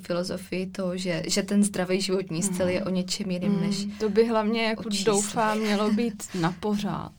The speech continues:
Speaker 2: no.
Speaker 1: Mhm.
Speaker 2: A,
Speaker 1: Mhm.
Speaker 2: a nemělo by to být vnímané jako, že teď okamžitě prostě potřebuju zhubnout. Ale abych se k tomu vrátila. Ano, je to redukce, ale taky si začínám všímat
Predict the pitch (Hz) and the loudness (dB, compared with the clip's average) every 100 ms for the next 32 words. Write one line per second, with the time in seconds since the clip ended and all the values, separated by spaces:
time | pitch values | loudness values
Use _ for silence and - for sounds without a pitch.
0 | - 165 165 185 208 208 202 - - - | -8 -6 -2 0 2 2 0 -4 -14 -20
1 | - - - - 214 185 185 185 - 196 | -20 -20 -20 -2 0 2 0 -4 -6 -2
2 | 190 185 190 190 185 185 185 190 185 202 | 0 0 -2 -2 -2 -4 -4 -4 -2 -4
3 | 202 190 196 185 180 185 190 196 - 196 | -2 0 2 2 0 -2 -2 -4 -4 -4
4 | 196 202 185 170 185 180 185 175 - 185 | -4 -4 -6 -6 -8 -4 -4 -4 -6 -6
5 | 180 170 - 170 - 185 - 170 - 180 | -6 -6 -10 -10 -8 -10 -10 -12 -8 -6
6 | 170 170 170 180 165 165 160 165 170 202 | -4 -6 -8 -6 -6 -4 -6 -6 -2 4
7 | 214 208 233 247 220 214 220 214 196 175 | 6 6 4 2 0 0 -2 0 0 0
8 | 165 165 202 233 240 233 269 269 208 - | -2 -2 0 2 2 2 0 0 0 -2
9 | - - 269 330 - - - - - - | -6 -4 -4 -4 -14 -20 -20 -20 -20 2
10 | 226 226 220 233 214 254 - 240 240 220 | 6 6 4 0 -2 -4 -4 0 0 2
11 | 254 247 262 269 - 254 247 285 | -2 0 -2 -2 -2 0 0 -2